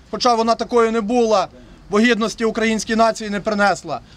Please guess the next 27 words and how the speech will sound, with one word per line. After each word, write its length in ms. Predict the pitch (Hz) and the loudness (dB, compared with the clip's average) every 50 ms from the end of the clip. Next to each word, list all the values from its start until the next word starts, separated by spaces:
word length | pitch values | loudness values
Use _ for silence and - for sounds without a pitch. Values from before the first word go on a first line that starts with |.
| - - | -6 -2
Не 100 | 220 226 | -2 2
повторюємо 680 | - - 220 - 311 311 311 311 294 294 285 277 269 | 2 0 0 2 0 2 2 2 2 2 2 2 2
тих 240 | - 285 294 285 - | 2 2 0 0 0
помилок, 580 | - 277 277 262 285 285 262 233 190 147 127 - - - - - - - | -2 -6 -2 0 2 2 2 0 -2 -6 -10 -14 -18 -20 -20 -20 -20 -12
не 120 | - 208 240 | -6 -2 0
ведімося 560 | 269 269 202 269 311 311 302 240 - 277 269 | 0 0 2 2 2 2 2 0 2 2 2
на 100 | 269 254 | 2 0
демагогію 840 | 214 254 247 262 247 233 262 285 285 262 254 277 277 277 277 269 254 - - - - - | -2 0 2 2 4 4 6 4 4 4 2 -2 -2 -2 -2 -2 -4 -6 -12 -20 -14 -4
тих, 260 | - 277 294 277 - | 0 2 2 2 2
хто 200 | - - 262 247 | -2 -6 -8 -4
зараз 340 | 208 269 277 269 262 254 247 | 0 0 2 2 0 -2 -4
при 180 | - - 254 262 | -6 -4 -4 -2
владі. 520 | 254 254 262 262 254 220 196 143 127 107 - - _ _ _ - | 0 2 2 2 2 0 -2 -8 -16 -20 -20 -20 _ _ _ -8
Вони 260 | 175 226 262 311 285 | -4 0 0 0 0
хочуть 420 | - 277 302 285 285 - 269 233 - | 0 0 0 0 0 0 -6 -14 -12
стикнути 540 | - 269 254 233 262 285 285 - 277 262 | -12 -12 -8 -4 -2 -2 -2 -2 -2 -2
нас 400 | 240 262 269 269 262 233 - - _ _ _ _ _ - - - - - | 0 2 4 4 2 2 -2 -10 _ _ _ _ _ -20 -20 -20 -20 -16
з 300 | 165 175 226 233 226 208 | -8 -2 -2 0 0 -2
хлопцями 600 | - - 269 302 294 269 - - 262 254 262 247 | -2 -2 0 2 2 2 0 -4 -4 -2 -2 -4
з 160 | 208 220 - _ - - _ _ _ - - - - - - - 165 | -4 -8 -16 _ -20 -20 _ _ _ -20 -20 -20 -20 -20 -20 -16 -8
Нацгвардії, 880 | 180 240 254 214 240 247 269 285 285 277 262 202 240 247 233 202 151 127 - _ _ _ 139 | -2 -2 0 0 2 2 4 4 4 2 -2 -2 -6 -4 -4 -4 -6 -8 -12 _ _ _ -14
з 80 | 131 | -6
бійцями, 680 | 160 262 262 202 - 294 285 277 254 262 247 214 160 131 - - - - - _ - - - _ - - - - - | -4 -4 -2 0 0 2 2 2 2 2 0 0 -2 -4 -8 -14 -20 -20 -20 _ -20 -20 -20 _ -20 -20 -20 -14 -4
е, 720 | 160 185 190 190 190 185 185 185 185 180 175 175 175 165 151 143 127 123 131 135 143 | 0 2 4 4 4 4 4 2 2 2 2 0 0 -2 -4 -6 -14 -16 -14 -4 -2
добровольчих 720 | 226 233 277 285 294 294 285 269 208 - 269 240 185 - - - - | 0 2 4 4 6 6 4 2 0 -2 -6 -6 -6 -8 -20 -16 -6
батальйонів, 680 | 156 240 226 - 269 269 254 277 277 269 254 247 247 | -4 -4 0 2 2 2 4 2 2 2 2 0 -2
які 420 | 254 240 - - 262 269 247 202 | -2 -2 -2 -4 -2 0 0 -2